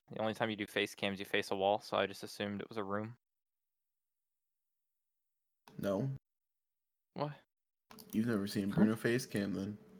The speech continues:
Speaker 1: What do you mean? He faces, like, his wall, unless his bed's really low. Is your bed li-, really low?
Speaker 3: It's pretty, I, it's not in my camera,
Speaker 1: Is
Speaker 3: but
Speaker 1: it
Speaker 3: it is
Speaker 1: not?
Speaker 3: low, yeah.
Speaker 1: Okay. I've never seen, I don't know.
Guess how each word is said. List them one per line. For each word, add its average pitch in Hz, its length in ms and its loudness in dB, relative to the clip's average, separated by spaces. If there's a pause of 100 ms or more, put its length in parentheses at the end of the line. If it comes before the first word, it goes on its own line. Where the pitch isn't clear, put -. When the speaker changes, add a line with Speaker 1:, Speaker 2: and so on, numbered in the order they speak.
Speaker 1:
What - 300 -18
do 190 60 -6
you 202 60 -4
mean? 214 280 0
He 110 100 -4
faces, 170 380 2
like, 165 180 0
his 139 160 -6
wall, 123 340 8
unless 120 200 -2
his 160 120 -4
bed's 139 260 6
really 117 220 6
low. 104 360 10 (380)
Is 110 80 -10
your 123 220 -4
bed 117 180 2
li-, 113 140 0
really 117 220 4
low? 123 260 2 (1120)
Speaker 3:
It's 262 180 4 (240)
pretty, 185 360 12
I, 160 240 10 (320)
it's - 220 4
not 143 260 12
in 151 240 12
my 117 380 10 (320)
camera, 135 480 6 (840)
Speaker 1:
Is - 80 2
Speaker 3:
but 131 100 8
Speaker 1:
it 131 60 8
Speaker 3:
it - 60 6
is - 60 8
Speaker 1:
not? - 260 8
Speaker 3:
low, - 160 2
yeah. - 100 2 (600)
Speaker 1:
Okay. - 280 2 (1500)
I've 113 140 2
never 123 180 6
seen, - 220 -10
I 117 180 12
don't 101 100 6
know. 85 120 2